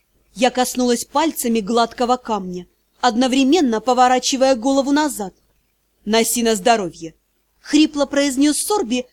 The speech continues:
как-то странно глядя на меня. На миг кольнула интуиция. Что-то здесь не так, но не успела ничего спросить. Джек уже скрылся.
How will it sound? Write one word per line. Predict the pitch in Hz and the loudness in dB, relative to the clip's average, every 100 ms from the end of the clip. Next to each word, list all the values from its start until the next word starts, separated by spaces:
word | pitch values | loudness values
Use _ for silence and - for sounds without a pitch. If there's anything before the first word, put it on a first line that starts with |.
| _ _ | _ _
как-то | - 294 - 311 | -4 -4 -2 -4
странно | - 403 381 285 247 | -2 0 2 2 2
глядя | 277 269 277 | 2 2 2
на | |
меня. | 277 294 226 190 - _ _ _ - | 2 2 0 -4 -10 _ _ _ -2
На | 277 | 2
миг | 277 311 - | 4 2 2
кольнула | 285 269 277 277 | 2 4 2 2
интуиция. | 285 277 330 262 - - 220 214 _ _ _ | 2 2 2 2 -2 -4 -4 -6 _ _ _
Что-то | - - 277 254 302 | -10 0 0 2 -2
здесь | 233 330 339 | 0 0 0
не | 427 | -2
так, | 440 285 214 _ _ _ _ - | -2 -4 -6 _ _ _ _ 0
но | 302 320 | 4 6
не | 320 | 4
успела | 359 - - 339 | 4 0 -2 0
ничего | 302 294 - 320 330 | 2 0 0 0 -2
спросить. | 339 349 339 - 240 - - _ _ _ 220 | -2 -4 -4 -6 -10 -12 -20 _ _ _ -2
Джек | 247 320 320 | 0 0 0
уже | 285 349 | -2 -2
скрылся. | - 240 220 - - 196 | -4 -6 -8 -8 -14 -18